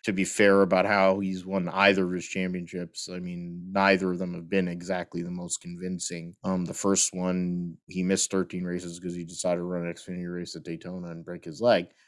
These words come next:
Um, the second one, he needed everybody, his teammates, to shit the bed,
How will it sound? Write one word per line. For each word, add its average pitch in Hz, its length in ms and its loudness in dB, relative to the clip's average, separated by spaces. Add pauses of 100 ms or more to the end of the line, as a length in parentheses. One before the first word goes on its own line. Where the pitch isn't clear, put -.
(180)
Um, 104 520 6 (240)
the 107 120 2
second 107 420 4
one, 101 200 4
he 95 100 0
needed 92 300 -2
everybody, 92 640 0
his 92 260 -4
teammates, 95 400 0
to 92 80 -12
shit - 300 -2
the 92 60 -10
bed, 87 440 6